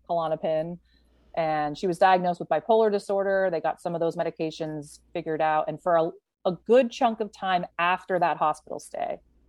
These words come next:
so she didn't have to go back into drug and alcohol treatment, but a good time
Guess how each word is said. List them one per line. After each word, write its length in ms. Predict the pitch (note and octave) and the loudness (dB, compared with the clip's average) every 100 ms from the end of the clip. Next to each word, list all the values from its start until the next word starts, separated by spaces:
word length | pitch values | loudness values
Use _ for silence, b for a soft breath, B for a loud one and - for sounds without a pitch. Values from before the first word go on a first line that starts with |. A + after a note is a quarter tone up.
| _ - | _ -16
so 80 | |
she 100 | - | -6
didn't 140 | G#3 A#3+ | 0 2
have 80 | B3 | 2
to 80 | |
go 100 | A#3+ | 2
back 220 | A#3 A3+ A3+ | 4 2 0
into 280 | G3+ G3 - _ | -2 -4 -6 _
drug 180 | G3 F#3+ | 0 2
and 80 | |
alcohol 300 | G#3+ G#3 E3+ | 0 0 -2
treatment, 340 | D#3 D3+ D3+ D3 | -4 -8 -10 -6
but 80 | D#3+ | -6
a 100 | D#3 | 0
good 140 | B3+ B3 | 0 0
time 400 | - A#3+ A#3 | 0 0 0